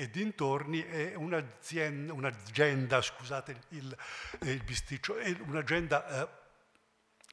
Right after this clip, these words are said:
poi pirotecnica, eh, che fa riferimento ai grandi eventi, i musei, le mostre, gli avvenimenti.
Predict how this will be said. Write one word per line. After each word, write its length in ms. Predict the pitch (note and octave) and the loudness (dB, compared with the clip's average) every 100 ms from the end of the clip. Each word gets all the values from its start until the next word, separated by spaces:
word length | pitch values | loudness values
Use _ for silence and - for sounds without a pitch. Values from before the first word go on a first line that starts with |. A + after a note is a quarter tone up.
| - _ _ | -20 _ _
poi 180 | F#3 | 4
pirotecnica, 1400 | G3 - G3 F#3 D3+ D3 B2 - B2+ D#3 - D#3+ E3+ - - | 4 0 4 6 4 2 0 -2 -2 0 4 4 4 -4 -14
eh, 460 | F3 C3+ C3 B2+ B2+ - - - | -4 2 4 4 2 -8 -16 -16
che 100 | - E3 | -6 -2
fa 120 | C#3 | 0
riferimento 880 | C3 - F#3 G3 A#2+ A#2+ - D#3 C3 | -2 -2 -2 -2 -4 -6 -2 -2 0
ai 360 | A2+ G#2+ G#2 - - - - C#3 | -2 -2 -4 -10 -18 -20 -12 -2
grandi 420 | C3+ A2 A2 C#3+ | 0 0 0 -2
eventi, 540 | C#3+ G#2+ A2 - B2+ A2 _ | -2 -6 -8 -12 -14 -16 _
i 120 | C#3 | -10
musei, 500 | B2+ C3+ A#2 G#2+ B2 | -6 -4 -6 -8 -8
le 120 | C3+ | -8
mostre, 400 | A#2+ G#2+ - - | -6 -8 -8 -8
gli 120 | A2+ A#2 | -6 -6
avvenimenti. 760 | A2+ B2 A#2 G#2+ A2+ A2 - | -4 -6 -6 -6 -8 -8 -12